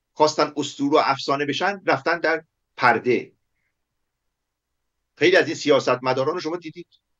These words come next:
میرن تو پرده. اونایی که امام زمان هستن الان شما نگاه بکنید در این فضا، هر کی دایه امام زمان بودن داره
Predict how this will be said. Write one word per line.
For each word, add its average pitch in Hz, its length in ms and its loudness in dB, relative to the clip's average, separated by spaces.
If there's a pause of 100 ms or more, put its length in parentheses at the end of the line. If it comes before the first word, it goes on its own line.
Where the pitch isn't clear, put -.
میرن 196 140 2
تو 208 100 0
پرده. 147 500 2
اونایی 156 180 0
که 160 100 4
امام 147 200 0
زمان 143 300 2
هستن 139 180 -2
الان 135 200 -6
شما 131 220 -10
نگاه 139 200 -4
بکنید 165 340 -8
در 135 120 -4
این 135 100 -4
فضا، 123 440 0 (600)
هر 165 160 2
کی 190 140 -4
دایه 156 520 4
امام 151 260 2
زمان 147 380 0
بودن 147 340 -4
داره 170 460 -2